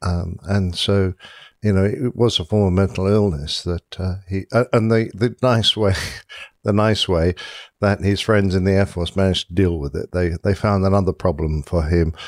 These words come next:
uh, that allowed him to step away from flying, which I thought was a gracious way to let a brave guy,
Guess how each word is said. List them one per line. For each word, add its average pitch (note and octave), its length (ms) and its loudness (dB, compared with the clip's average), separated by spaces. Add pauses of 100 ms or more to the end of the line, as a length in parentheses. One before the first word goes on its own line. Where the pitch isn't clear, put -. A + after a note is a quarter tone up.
(340)
uh, E2+ 240 2
that E2 180 2
allowed E2 300 4
him D#2 140 0
to - 80 -8
step - 280 -2
away E2+ 240 0
from E2+ 200 -4
flying, D#2 540 -2
which - 240 -12
I D2+ 60 -6
thought F#2 300 -4
was - 240 -6 (240)
a F#2+ 80 -2
gracious G#2 560 2
way F2+ 340 2 (440)
to G2 100 0
let F#2+ 180 4
a F#2 60 2
brave F2+ 380 2
guy, E2+ 580 0